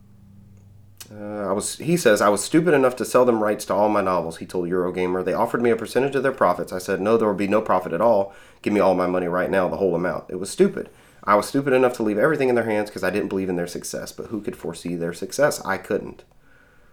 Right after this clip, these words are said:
So a, a little over a year later, Sapkowski had second thoughts. In a bold letter to C D Projekt made public in October twenty eighteen, that's when we talked about it,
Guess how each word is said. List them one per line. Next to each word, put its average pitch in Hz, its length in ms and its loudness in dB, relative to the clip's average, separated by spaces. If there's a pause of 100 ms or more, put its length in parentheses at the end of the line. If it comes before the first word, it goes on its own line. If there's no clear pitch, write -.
(180)
So 98 500 4
a, 104 260 0
a 104 180 2
little 131 260 4
over 127 180 6
a 113 60 2
year 139 160 2
later, 104 420 4 (380)
Sapkowski 113 580 0
had 85 560 -2
second 120 300 0
thoughts. 107 320 2
In 98 80 0
a 90 40 0
bold 135 320 8
letter 101 240 6
to 90 80 -2
C 95 140 -4
D 90 80 -2
Projekt 90 380 0
made 90 180 -2
public 98 260 -2
in 87 220 -2
October 90 340 -6
twenty 101 300 -2
eighteen, 92 320 -4
that's 90 160 -4
when 95 140 0
we 92 80 0
talked 87 240 -8
about 78 220 -6
it, 73 120 -12